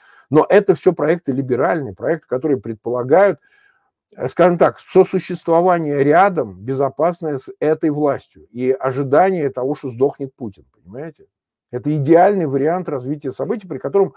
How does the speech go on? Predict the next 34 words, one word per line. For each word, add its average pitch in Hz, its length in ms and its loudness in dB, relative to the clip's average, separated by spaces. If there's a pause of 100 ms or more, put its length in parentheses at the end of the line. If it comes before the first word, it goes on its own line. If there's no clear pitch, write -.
а 135 80 -2
там 185 200 -2
посмотрим, 180 600 -8 (800)
получится, 135 480 2
не 127 100 -2
получится, 147 460 0 (180)
потому 139 340 -4
что, 120 580 -4
а, 110 360 -6
при 135 200 -2
этой 220 220 4
жизни 139 300 -4
за 120 140 -2
одну 131 200 -4
судьбу 160 520 -4 (260)
никто 135 320 2
не 202 100 -2
закладывается 147 680 -4
на 110 120 -12
какие-то 110 380 -10
перемены, 135 520 -4
что - 160 -10
они 120 140 -10
возможны, 156 440 -6
и 143 120 -16
самое 196 400 0
главное, 147 220 -2
что 127 140 -16
они 135 180 -8
сами 190 360 -4
станут 165 460 -6
их 196 180 -8 (240)
ферментом, 156 640 0 (160)
понимаете? 117 640 -10